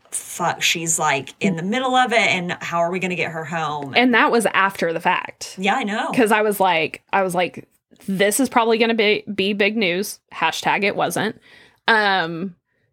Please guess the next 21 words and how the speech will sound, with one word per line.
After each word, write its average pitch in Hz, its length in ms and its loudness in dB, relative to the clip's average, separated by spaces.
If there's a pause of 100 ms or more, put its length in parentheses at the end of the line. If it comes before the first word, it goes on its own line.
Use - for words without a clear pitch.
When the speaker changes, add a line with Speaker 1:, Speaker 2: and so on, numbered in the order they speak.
(160)
Speaker 2:
literally 190 600 2
two 196 200 0
news 196 240 0
stories 175 360 -4
about 151 240 -2
it. - 200 0
Speaker 1:
Uh-huh. 185 580 -8
Speaker 2:
Um, 196 600 2 (1120)
and 240 340 2
that's 262 380 2
not 269 160 4
a 220 40 4
big 185 240 -2
deal 220 280 4
to 190 100 -4
me. 156 340 -2
I 220 160 4
just 233 240 0
didn't 190 380 0
want, 180 580 -4 (420)
like, 190 440 2